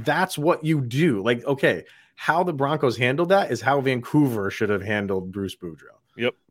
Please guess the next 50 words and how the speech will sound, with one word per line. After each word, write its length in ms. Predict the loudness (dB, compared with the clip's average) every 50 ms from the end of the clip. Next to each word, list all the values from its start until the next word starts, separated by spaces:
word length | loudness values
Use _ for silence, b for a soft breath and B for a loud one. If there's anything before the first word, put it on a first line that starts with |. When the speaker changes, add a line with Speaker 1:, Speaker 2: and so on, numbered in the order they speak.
| _ _ -2
Speaker 1:
It, 200 | -2 -2 0 0
it 180 | -2 0 2
didn't, 200 | 4 4 4 4
like, 180 | 2 -2 -2 -2
you, 160 | -4 -6 -6 -4 -2
everybody 440 | -2 0 2 2 4 4 4 4 4
loved 520 | 2 2 2 2 2 2 2 2 2 2
when 160 | 2 2 2
they 100 | 2 0
traded 420 | -2 -2 -2 -2 0 2 0 0 0
for 100 | -2 -2
Russell 340 | -2 0 -2 0 0 0 0
Wilson. 340 | 2 0 0 -2 -8 -12 -12 -10
Nobody 800 | -6 -4 -2 0 0 2 2 2 2 2 0 -2 -6 -8 -16 -8
was 220 | -2 0 0 0 2
sitting 300 | 4 4 4 4 4 0
here 180 | 0 0 0 0
saying 560 | -2 -2 0 0 0 0 0 -2 -2 -4 -6 -8 b b b b
Speaker 2:
Super 220 | b -6 -2 0
Speaker 1:
that's 160 | 2 2 4
Speaker 2:
Bowl 120 | 6 4 4
Speaker 1:
a 40 | 6
terrible 220 | 6 6 6 6 6 4
Speaker 2:
favorites. 200 | 0 0 -4 -6
Speaker 1:
trade. 220 | -4 -4 -4 -6 -8 _ _ _ -10
Yeah. 360 | -6 -4 0 2 2 2 2 0 -4 -14 _ _ _ _
Nobody 500 | -4 0 2 2 2 4 4 2 2 4
was 160 | 2 2 0
saying 220 | 0 0 -2 0 0
that's 160 | -2 -4 -6
a 40 | -6
terrible 320 | -4 -2 -2 -2 -4 -6
trade. 280 | -8 -6 -6 -6 -6 -8 _ b b b b b b -16
Through 240 | -8 -4 -2 -2 -2
the 80 | -2
course 340 | -2 2 2 2 4 2 0
of 80 | -2 -4
the 80 | -4
season, 400 | -4 -2 0 0 0 0 -4 -6 -8
he 120 | -8 -6
didn't 240 | -4 -4 -4 -2 0
play 180 | 2 4 6
well. 260 | 6 6 4 4 2 0
Now 240 | -2 0 0 2 2
that's 200 | 2 0 0 -2
all 120 | -2 -2
fair 200 | 0 0 0 0
game 300 | 0 0 0 0 0 0
to 100 | 0 -2
say, 300 | 0 2 2 2 2 2